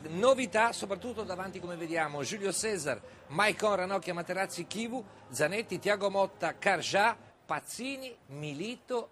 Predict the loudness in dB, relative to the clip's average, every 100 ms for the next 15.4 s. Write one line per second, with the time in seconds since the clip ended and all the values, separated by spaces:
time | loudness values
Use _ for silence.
0 | -2 0 0 0 2 2 0 -10 -8 -2
1 | -2 -2 -8 -14 -16 -6 -4 -2 -4 -2
2 | -2 0 2 2 2 0 0 -6 -6 -6
3 | -4 -6 -4 -8 -6 -2 0 2 -2 2
4 | 2 2 -2 -8 -6 -4 -4 -4 -4 -4
5 | -8 -20 -12 2 6 6 6 0 -2 -4
6 | -4 0 0 0 -2 0 0 0 -2 4
7 | 6 6 4 -2 -8 -14 -12 -2 4 4
8 | 4 0 -2 -6 -8 -18 -12 -6 -6 -4
9 | -4 -4 -4 -6 -4 -2 -2 -4 -4 4
10 | 6 6 4 -2 -4 -4 -4 -4 0 0
11 | 0 0 2 0 -2 -14 0 4 4 6
12 | 2 4 4 6 4 0 -2 -2 0 0
13 | 4 2 2 -4 -10 -12 -12 -8 -8 -4
14 | -2 -2 -2 0 0 0 -4 -4 -4 -6
15 | -4 0 0 -2